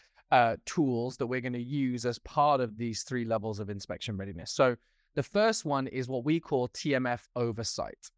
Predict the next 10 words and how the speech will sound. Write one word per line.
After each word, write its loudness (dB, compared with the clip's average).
So 6
when -2
we 2
think -2
about 6
T -2
M -2
F -6
oversight, -2
Christina, -4